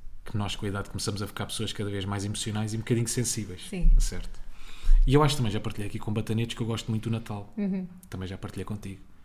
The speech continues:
Speaker 1: Gosto muito do Natal porquê? Agora isto é um teste diagnóstico.
Speaker 2: Porque
Speaker 1: Não,
Speaker 2: estás
Speaker 1: diagnóstico era do final do
Speaker 2: Não.
Speaker 1: ano. É só um teste surpresa.
Speaker 2: Então vá.
Speaker 1: Porquê é que eu gosto muito do Natal?
Speaker 2: Tu adoras a comida de Natal e adoras principalmente estar com a tua família.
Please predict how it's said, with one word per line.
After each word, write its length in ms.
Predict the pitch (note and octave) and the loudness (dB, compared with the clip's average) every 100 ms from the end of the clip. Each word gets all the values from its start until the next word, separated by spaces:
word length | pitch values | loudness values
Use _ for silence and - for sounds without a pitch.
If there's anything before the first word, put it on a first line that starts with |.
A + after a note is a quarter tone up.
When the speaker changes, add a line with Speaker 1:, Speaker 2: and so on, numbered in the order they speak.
| - | -12
Speaker 1:
Gosto 200 | - G#2 | -6 -2
muito 140 | A#2+ G#2+ | 0 0
do 60 | |
Natal 240 | G2+ G#2 G#2 | -4 -4 -6
porquê? 340 | - - E2+ - - - - - - | -8 -12 -12 -14 -16 -16 -18 -20 -14
Agora 200 | F#2+ F#2+ | -8 -6
isto 140 | G2 A2 | -4 -4
é 40 | |
um 20 | |
teste 240 | G#2+ G#2+ - | -2 -4 -4
diagnóstico. 460 | A2+ A2 G#2 - - - - | -4 -4 -6 -10 -8 4 6
Speaker 2:
Porque 220 | - - - | 6 4 2
Speaker 1:
Não, 100 | B2 | 4
Speaker 2:
estás 160 | C#3 | 8
Speaker 1:
diagnóstico 340 | C3+ C#3+ D3 C3+ | 8 6 4 4
era 100 | C3+ | 4
do 80 | C3+ | 2
final 240 | C3 C3 | 4 6
do 60 | B2+ | 6
Speaker 2:
Não. 60 | |
Speaker 1:
ano. 80 | A#2 | 6
É 40 | A#2+ | 4
só 120 | D3 | 4
um 40 | |
teste 200 | C#3 C#3 | 4 4
surpresa. 440 | C3+ C3 C3+ G#2 G2 | 2 4 2 2 -4
Speaker 2:
Então 280 | D#4 - A3 | -10 0 2
vá. 140 | G3 F3 - - | 2 -2 -6 -14
Speaker 1:
Porquê 200 | - C3+ | -2 0
é 40 | |
que 40 | C#3 | 4
eu 60 | C3+ | 6
gosto 200 | C3+ C#3 | 6 6
muito 140 | B2+ | 6
do 80 | C3 | 6
Natal? 260 | C3 A#2 - | 4 2 0
Speaker 2:
Tu 140 | A#3 | 2
adoras 320 | A3 G#3+ F#3+ | 4 2 2
a 60 | G3 | -4
comida 260 | G3+ F#3 G3 | -4 -4 -4
de 40 | |
Natal 480 | G#3 G#3 G#3+ A3+ A#3+ | -4 0 0 0 0
e 60 | A3+ | 0
adoras 260 | G#3+ F#3 | 0 -2
principalmente 460 | - G#3 G#3 G3 G#3 | -2 -4 -2 -2 0
estar 180 | G#3+ G#3+ | -2 -4
com 80 | G#3+ | -6
a 40 | |
tua 140 | G#3+ | -6
família. 500 | G#3 A3+ A3+ G#3 F#3+ | -6 -2 -2 -2 -4